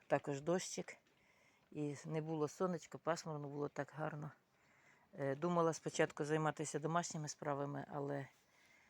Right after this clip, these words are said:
подумала, поки сонця немає, ось вже починає сходити,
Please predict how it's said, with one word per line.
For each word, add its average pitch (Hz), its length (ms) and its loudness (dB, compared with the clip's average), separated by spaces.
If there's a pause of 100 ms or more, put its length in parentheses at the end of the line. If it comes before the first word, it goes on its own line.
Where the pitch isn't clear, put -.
(160)
подумала, 147 400 2
поки 147 240 2
сонця 147 360 2
немає, 165 420 4
ось 139 140 0
вже 143 180 -4
починає 135 540 0
сходити, 160 540 -2